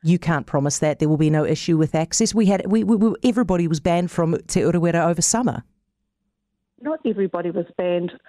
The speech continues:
Speaker 2: I
Speaker 1: Yes.
Speaker 2: Can you, can you please get your facts right, Heather?
Speaker 1: They closed the
Speaker 2: Not
Speaker 1: park. They
Speaker 2: everybody
Speaker 1: closed
Speaker 2: was banned.
Speaker 1: Waikaremoana. They closed Waikaremoana to any walkers from August to February.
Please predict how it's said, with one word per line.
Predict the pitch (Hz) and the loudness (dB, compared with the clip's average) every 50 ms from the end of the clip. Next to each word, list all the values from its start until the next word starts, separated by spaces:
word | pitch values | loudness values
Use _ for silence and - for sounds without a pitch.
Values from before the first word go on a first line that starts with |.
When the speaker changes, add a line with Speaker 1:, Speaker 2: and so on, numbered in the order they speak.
| - | -4
Speaker 2:
I | - 165 | 0 2
Speaker 1:
Yes. | 170 214 269 - - - - - | 2 2 0 -2 -6 -8 -8 -8
Speaker 2:
Can | - 254 262 254 | -4 -2 0 0
you, | 277 294 277 - _ - | 0 -2 -2 -6 _ -8
can | - 247 254 | -6 -2 -2
you | 262 262 | -2 -2
please | 254 - - 240 233 226 220 220 - - | -2 -4 -4 -4 -2 -2 -4 -6 -6 -8
get | 233 - - - | -10 -10 -8 -10
your | 190 180 - | -12 -8 -8
facts | - 180 185 - - _ | -8 -8 -8 -10 -10 _
right, | - 180 175 - - - - | -4 -4 -4 -4 -8 -10 -16
Heather? | 160 - - 190 185 | -16 -6 -2 0 0
Speaker 1:
They | 294 302 | 0 0
closed | 302 - - 254 262 285 320 302 - - | -4 -4 -2 0 0 0 0 -2 -2 -4
the | 214 202 | -4 -4
Speaker 2:
Not | 202 - | -2 -2
Speaker 1:
park. | 185 147 139 165 220 202 | 0 0 0 0 -2 -2
They | 196 214 | -4 -6
Speaker 2:
everybody | 208 - - - 185 - | -4 -2 -2 -2 -2 -2
Speaker 1:
closed | - 247 262 302 302 - - | -2 0 0 0 -2 -2 0
Speaker 2:
was | 233 247 240 | 0 0 0
banned. | 175 - - 233 240 277 269 269 | -2 -2 -4 -2 -2 0 0 2
Speaker 1:
Waikaremoana. | 269 240 190 156 143 135 139 165 226 - - | 2 2 2 2 2 2 0 -2 -2 -2 -4
They | 180 165 | -4 -4
closed | - - 156 185 208 - | -2 -2 -2 -2 0 -2
Waikaremoana | 277 269 - - 240 233 220 214 202 185 165 156 151 151 | -2 -2 0 -2 0 0 2 2 2 2 2 0 0 -2
to | - - - - | -4 -6 -4 0
any | 165 185 208 | 0 2 2
walkers | 208 180 180 165 160 - 156 151 151 - | 2 2 2 2 2 0 0 0 0 -2
from | - 160 143 - | -4 -4 -4 -2
August | 143 139 139 151 - - | -2 -2 0 -2 -2 -2
to | 165 | -4
February. | - - 143 120 117 120 127 123 | -2 -2 -2 0 0 -2 -4 -4